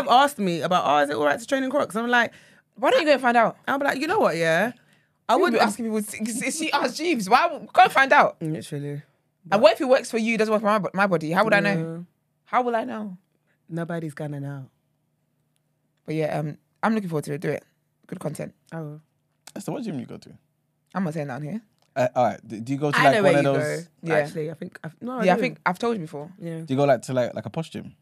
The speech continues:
Speaker 1: So
Speaker 3: Like
Speaker 1: keep the camera on E-Man.
Speaker 3: <laughs>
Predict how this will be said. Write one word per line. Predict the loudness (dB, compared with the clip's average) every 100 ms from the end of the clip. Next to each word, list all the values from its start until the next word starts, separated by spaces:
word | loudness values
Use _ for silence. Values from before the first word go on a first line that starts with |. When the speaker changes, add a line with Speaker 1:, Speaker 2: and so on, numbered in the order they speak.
| _ _ _ _
Speaker 1:
So | 0
Speaker 3:
Like | 0
Speaker 1:
keep | 0
the |
camera | 2 2 0
on | -2
E-Man. | -4 -4 -6 -10 _ _ _ -8
Speaker 3:
<laughs> | -6 0 0 2 2 2 0 -4 -10